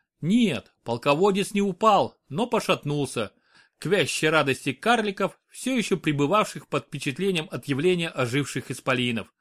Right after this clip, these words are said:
Эти гранды цепляются друг за друга, как обезьяны. Молодой Дереваль,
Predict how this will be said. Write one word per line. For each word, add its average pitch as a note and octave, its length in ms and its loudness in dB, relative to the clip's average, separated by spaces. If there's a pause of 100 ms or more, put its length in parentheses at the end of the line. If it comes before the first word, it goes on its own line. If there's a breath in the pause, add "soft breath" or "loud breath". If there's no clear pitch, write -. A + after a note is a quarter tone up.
(480 soft breath)
Эти D#3+ 240 -2
гранды D3 500 0
цепляются F#3 580 0
друг D#3+ 220 -2
за E3+ 140 2
друга, D#3+ 580 0
как B2 220 -2
обезьяны. F#3 800 0 (480)
Молодой D3+ 500 4
Дереваль, C#3+ 640 2